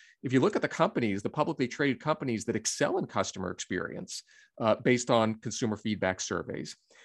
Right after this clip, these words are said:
and you compare their shareholder returns to those that lag in customer experience, what does that look like?" Uh, and so we crunched the numbers, and, you know, the first time we did it, we had three years of data, uh, and,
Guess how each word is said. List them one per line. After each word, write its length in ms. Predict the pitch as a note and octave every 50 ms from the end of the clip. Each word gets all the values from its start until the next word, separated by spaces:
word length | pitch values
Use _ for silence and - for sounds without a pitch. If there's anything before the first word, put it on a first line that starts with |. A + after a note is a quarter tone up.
| - - -
and 100 | C#3+ D3
you 80 | D3+
compare 500 | C#3+ - C#3 C3 - C#3 F3 G3+ G#3 F#3
their 140 | D3 C#3 C3+
shareholder 560 | C3 - - D3 D3 D#3 C#3+ D3 C#3+ C#3 C3+
returns 600 | A#2 A2+ A2 - - F3+ A3 G#3 D3 A2+ A2+ A2+
to 120 | - - B2+
those 380 | G#2+ A#2+ B2+ C3 C3+ C3 A#2+
that 180 | - A#2 F#2+ -
lag 320 | G#2+ A2 B2 E3 C4 E4+
in 100 | B3 C3
customer 440 | A#2+ - G#2+ F#2+ - - G2 G2 F#2
experience, 500 | F#2 - - - G#2 F#2+ G2 G2 G2 - - _ _
what 140 | - A#2+ D#3+
does 100 | C4+ -
that 200 | - G3+ - -
look 200 | - A3+ - -
like?" 240 | B3+ - - - - _ - _ _ - - - - - - - _ -
Uh, 240 | - B2+ A#2+ B2 B2+ -
and 120 | D#3 D3
so 140 | - G3 F3+
we 80 | F3 E3
crunched 320 | - - F3 G#3+ G#3 -
the 60 | - C#3+
numbers, 520 | D3 - F#4+ F4+ - A2 G2 A2 B2+ -
and, 380 | - C3+ B2+ B2+ A#2+ A#2+ A#2 A#2 - _ _ _ _ _ _ _ _ _ _ _ -
you 80 | D3
know, 80 | D3 C#3
the 80 | C3 B2
first 240 | - D#3 D3+ -
time 160 | - D3+ C#3+ B2
we 80 | A2
did 140 | G#2 C#3+ E3
it, 80 | D#3+ C3
we 80 | C3
had 180 | A#2+ A2+ A#2 -
three 180 | A#2 B2 C#3+
years 360 | D#3 C#3+ C3 B2 A#2+ A#2 G#2 A#2
of 120 | G2 F2
data, 460 | E2+ G2+ A2+ D#3+ F#3+ B2+ D#2 F2 A#2+ - _ _ _ _ _ _ _ _ -
uh, 380 | A#2 A2+ A2 A2 G#2+ G#2+ G#2+ G#2 - -
and, 440 | B2+ A#2+ A#2 A#2 A2+ A2+ A#2 A2+